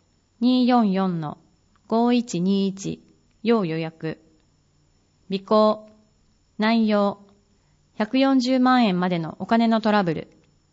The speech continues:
条件。相談者の収入が一定額以下であること。十六、労働、年金相談。相談日、二十四日木曜。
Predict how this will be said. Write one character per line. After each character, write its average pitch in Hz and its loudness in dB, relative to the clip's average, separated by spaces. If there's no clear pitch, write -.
条 226 2
件。 208 -2
相 269 -2
談 269 4
者 247 -2
の 180 -2
収 190 -2
入 185 0
が 180 -2
一 185 -4
定 254 -2
額 233 0
以 233 0
下 208 0
で 170 -2
あ 170 -2
る 165 -4
こ 147 -14
と。 - -10
十 240 2
六、 220 0
労 233 2
働、 214 0
年 220 0
金 220 0
相 220 0
談。 156 -6
相 254 -2
談 240 2
日、 156 -8
二 247 0
十 226 0
四 165 -4
日 - -8
木 190 -4
曜。 208 -2